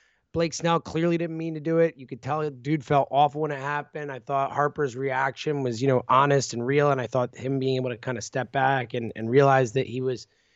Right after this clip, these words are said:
you know, the way he was reacting, it was, it was just all, like, a really, you know,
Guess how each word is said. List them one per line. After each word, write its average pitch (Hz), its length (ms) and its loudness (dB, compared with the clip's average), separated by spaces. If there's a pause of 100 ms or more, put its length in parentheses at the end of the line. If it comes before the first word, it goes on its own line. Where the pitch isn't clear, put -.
(200)
you 143 100 -2
know, 139 40 0
the 131 80 0
way 135 140 6
he 135 60 8
was 127 180 6
reacting, 131 440 4
it 139 60 0
was, 120 140 -6
it 131 80 -14
was 170 160 -8
just - 260 -12
all, 196 240 2
like, 175 220 2
a 165 60 4
really, 160 460 4 (640)
you 170 100 4
know, 156 260 6